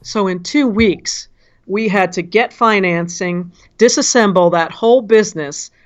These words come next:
which was, uh, four thousand square feet of industrial shelving, which is very heavy. It was very high, and it was very hot in there 'cause they had turned the A C off. And this is in the summer in Georgia in August.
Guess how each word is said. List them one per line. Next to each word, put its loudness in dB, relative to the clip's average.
which -6
was, 2
uh, -2
four 4
thousand 0
square -4
feet -4
of 0
industrial 0
shelving, 2
which -6
is -6
very 4
heavy. -2
It -2
was -4
very 2
high, 2
and -6
it -4
was -4
very 4
hot 2
in -16
there -12
'cause -4
they 2
had -2
turned 2
the 2
A 6
C -2
off. -4
And 2
this 2
is 0
in 6
the 2
summer 0
in 0
Georgia 2
in -8
August. -4